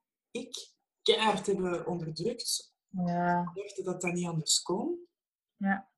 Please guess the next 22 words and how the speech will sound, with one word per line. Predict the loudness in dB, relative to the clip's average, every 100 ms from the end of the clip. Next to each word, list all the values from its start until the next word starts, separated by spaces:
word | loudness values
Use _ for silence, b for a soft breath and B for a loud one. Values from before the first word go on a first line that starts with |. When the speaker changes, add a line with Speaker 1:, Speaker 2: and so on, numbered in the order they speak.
| _
Speaker 1:
En | -2 4
dat | 8
lichaam, | 8 8 6 4 4
dat | 2
kan | 2 4
dat | 4 4 0 -2 -4
een | -8 -2
tijdje | 2 8 8 8
aan, | 6 6 4
maar | 2
niet... | 2 2 2 2 2 0
Ja, | -4
op | -6 -8
een |
gegeven | 0 2 2
moment | 2 0 4
zegt | 4 2 -2
dat | 0
lichaam, | 0 0 0 2
"Hallo." | 4 6 8 8 6 4 -4 _ _ _ _ _
Speaker 2:
Aha. | 0 2 2 -2 -8 _ _ _ b b b b _ _ -20 -20 -20 _ _ _ _ _ _ _ _ _ _ _ _ _ _ _ _
Speaker 1:
Ja. | -4 -2 -2 -8